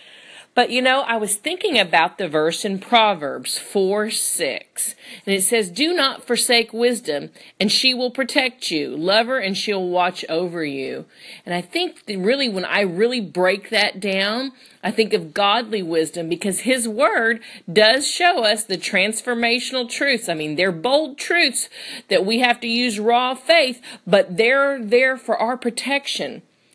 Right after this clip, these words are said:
So I started thinking about, you know, even the strongest man on earth, you know, he was held captive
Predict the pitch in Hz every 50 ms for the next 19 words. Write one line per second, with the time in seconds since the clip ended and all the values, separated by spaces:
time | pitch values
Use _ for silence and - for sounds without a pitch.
0 | _ _ - - 269 262 247 - - 330 - - 508 440 - - - 269 269 320
1 | 359 359 302 208 185 175 165 175 165 160 170 - - - _ _ _ _ _ _
2 | _ _ _ _ _ _ _ _ _ _ - 214 214 202 196 190 196 208 - -
3 | _ - 240 262 269 285 311 302 277 233 196 - - - - - 202 185 185 196
4 | 220 226 214 254 247 - - 208 196 185 180 180 185 180 180 175 180 180 170 -
5 | - 170 156 143 127 - - - - - - - _ _ _ _ _ _ _ _
6 | _ _ _ _ _ _ _ _ _ _ _ _ _ _ 208 208 208 165 196 180
7 | 180 196 214 240 - - - - - - - - _ _ _ - - - - -
8 | - 294 311 320 302 277 254 247 262 262 _ _ _ _ _ - 233 233 226 -
9 | - 254 247 247 240 220 - - - - 269 254 269 302 339 330 - _ 208 175
10 | 165 170 190 - -